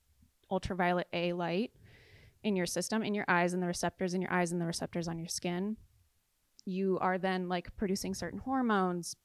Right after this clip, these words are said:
producing, like, neurotransmitters that are firing off and doing specific tasks throughout the day. And so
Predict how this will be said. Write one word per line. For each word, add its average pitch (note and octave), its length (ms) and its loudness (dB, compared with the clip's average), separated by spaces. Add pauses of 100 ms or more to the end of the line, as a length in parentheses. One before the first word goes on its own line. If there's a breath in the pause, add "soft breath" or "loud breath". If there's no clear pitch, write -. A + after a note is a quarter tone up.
(120)
producing, F#3 480 -6
like, F3 220 -2
neurotransmitters G3+ 920 -2
that F#3 140 -2
are F3 120 -2 (380)
firing F#3 340 2
off F3 300 -2
and F3 260 -6 (580)
doing G3 280 0
specific F#3 500 -4
tasks - 580 -6
throughout F3+ 280 -2
the E3 80 -4
day. - 400 -2 (100)
And F3+ 160 -4
so F3 400 0